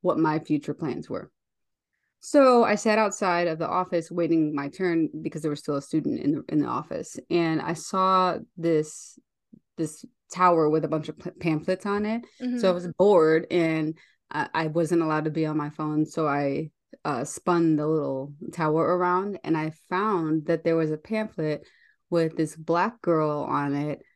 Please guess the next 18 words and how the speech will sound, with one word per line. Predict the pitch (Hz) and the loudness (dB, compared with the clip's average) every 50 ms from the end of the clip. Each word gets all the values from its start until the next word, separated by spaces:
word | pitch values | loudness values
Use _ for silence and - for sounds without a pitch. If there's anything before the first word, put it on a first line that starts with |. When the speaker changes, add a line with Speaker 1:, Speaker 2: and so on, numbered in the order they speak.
| _ _ - | _ _ -6
Speaker 1:
And | 175 165 160 156 | -2 -2 -2 -2
she | - 185 | -2 -4
had | 156 165 165 156 | -2 0 0 0
an | 156 - - | -2 -2 -2
axe | - 151 151 160 185 - - - - - - - | 0 0 0 0 0 -2 -8 -16 -16 -12 -4 0
over | 175 170 170 185 190 | 0 0 2 0 -2
her | 202 233 233 | -2 -4 -6
shoulder | 226 - - 160 151 151 151 151 151 151 156 156 | -6 -4 -2 -2 -2 0 -2 -2 -2 -2 -2 -2
and | 160 - - 156 147 | -2 -2 -4 -4 -4
she | - - 156 | -4 -6 -6
had | 143 151 160 151 147 147 147 151 151 156 | -4 -4 -6 -4 -4 -4 -6 -8 -8 -6
the | 156 151 | -6 -6
turnout | 156 - - 196 190 190 180 180 180 175 180 | -6 -4 -2 0 2 2 2 2 0 0 -2
gear, | 175 180 180 175 175 175 175 175 170 | -4 -4 -2 -2 -2 -2 0 -2 -2
the | 156 151 | -4 -6
firefighter | - - 165 160 160 170 160 - 180 170 170 175 170 | -6 -4 -2 -2 -2 -2 -2 -2 -2 -2 -2 -4 -4
gear | 170 185 180 180 180 180 | -2 -2 -2 0 -2 -2
on, | 180 170 185 190 202 226 | -2 -2 -2 -2 -2 -4